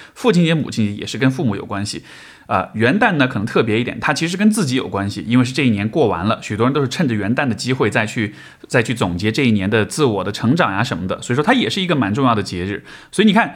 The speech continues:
这种比较，呃，我们觉得比较投入的节日，往往是，就是，呃，跟我们的这个情感上的投入有关系，因为它跟我们这个人或者跟我们身边的人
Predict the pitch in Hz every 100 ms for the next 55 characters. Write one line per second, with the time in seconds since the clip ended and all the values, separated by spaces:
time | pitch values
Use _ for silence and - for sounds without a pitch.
0 | - - 240 156 135 135 156 135 107 -
1 | 107 92 85 - 92 110 120 180 170 65
2 | 123 120 - - 87 165 233 113 - 85
3 | 95 92 131 160 110 127 131 - - -
4 | _ - 131 127 107 - - - 90 82
5 | - _ _ _ _ _ _ _ _ 180
6 | 196 135 - 98 117 135 101 92 85 -
7 | 117 175 156 107 107 - 98 127 87 113
8 | 180 214 214 101 104 123 139 127 160 101
9 | 90 170 135 92 87 82 110 147 117 147
10 | 104 104 190 190 226 196 98 82